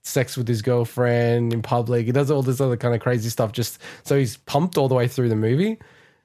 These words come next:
So I thought, 'cause, you know, you guys, helpfully, I asked, "Can you come up with an idea? You two are creative people. Come up with an idea of, like, you know, what kind of games I could use the crank." And then all you said was the movie Crank.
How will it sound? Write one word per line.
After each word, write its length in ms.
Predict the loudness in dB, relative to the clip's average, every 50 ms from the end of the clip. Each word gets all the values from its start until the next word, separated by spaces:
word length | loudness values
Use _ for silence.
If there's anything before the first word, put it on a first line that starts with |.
| _ _ 0
So 200 | 2 4 4 4
I 100 | 2 2
thought, 460 | 2 4 4 4 4 4 2 0 -6 -14 _ _ _
'cause, 240 | 0 0 0 -2 -2
you 100 | 0 2
know, 220 | 2 2 2 0 -2 0
you 140 | 0 2 2
guys, 360 | 4 2 2 2 -2 -6 -12 _
helpfully, 480 | -2 0 0 0 2 0 0 2 2 2
I 100 | 2 2 2
asked, 480 | 4 4 4 4 2 0 -4 -12 -16 -18 _ _ _
"Can 100 | 2 2
you 120 | 4 2
come 280 | 0 0 -2 0 2 2
up 100 | 2 2
with 100 | 2 2
an 60 | 4
idea? 320 | 4 2 2 2 0 0
You 240 | 0 0 0 0 0
two 220 | -2 0 0 2 2
are 80 | 2 0
creative 480 | 0 -2 0 2 2 2 2 0 -2
people. 540 | 0 0 -2 0 0 0 2 2 0 -2 -4 -12 _ _ _ _ _ _ _ _ _ 0
Come 180 | 2 2 2
up 80 | 2 2
with 120 | 2 0
an 120 | 2 2 2
idea 440 | 2 2 2 0 0 2 2 2 2
of, 300 | 2 0 0 -2 -2 -4
like, 420 | -4 -4 -4 -4 -6 -10 -18 -20 _ -6 _
you 60 | 0
know, 140 | 0 2 2
what 160 | 2 0 2
kind 120 | 2 2 2
of 40 | 4
games 240 | 4 2 2 2 2
I 80 | 0
could 180 | 0 0 -2 -2
use 220 | 0 0 0 0
the 80 | -2 -2
crank." 400 | 0 2 2 2 2 -2 -4 -4
And 140 | -2 0 2
then 220 | 2 2 0 0 0
all 160 | 2 2 4
you 160 | 4 2 2
said 180 | 2 0 0 2
was 240 | 0 -2 -2 -4 -10 _ _ _ _ _ _ _
the 60 | 0 2
movie 260 | 2 2 2 0 -2
Crank. 480 | -2 0 0 0 0 -2 -6 -12 -14